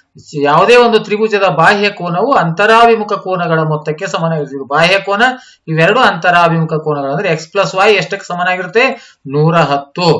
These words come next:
ಹಾಗಾಗಿ ಎಕ್ಸ್ ಪ್ಲಸ್ ವೈ is equal to ಒಂದು ನೂರ ಹತ್ತು ಡಿಗ್ರಿ ಅನ್ನುವಂಥದ್ದು ಇಲ್ಲಿ ಚಿತ್ರದಲ್ಲಿ ನೀಡಿರುವ ಅಂಶಗಳನ್ನ ಗಮನಿಸಿ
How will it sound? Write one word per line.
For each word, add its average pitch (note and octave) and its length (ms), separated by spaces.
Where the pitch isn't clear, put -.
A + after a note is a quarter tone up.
ಹಾಗಾಗಿ D#3 360
ಎಕ್ಸ್ - 180
ಪ್ಲಸ್ A3+ 320
ವೈ E3+ 180
is C#3+ 140
equal D3+ 260
to G#3+ 60
ಒಂದು A3 140
ನೂರ E3 120
ಹತ್ತು E3 220
ಡಿಗ್ರಿ D3+ 280
ಅನ್ನುವಂಥದ್ದು D3 500
ಇಲ್ಲಿ B2+ 220
ಚಿತ್ರದಲ್ಲಿ G#3+ 480
ನೀಡಿರುವ F3 380
ಅಂಶಗಳನ್ನ D#3 500
ಗಮನಿಸಿ A3 400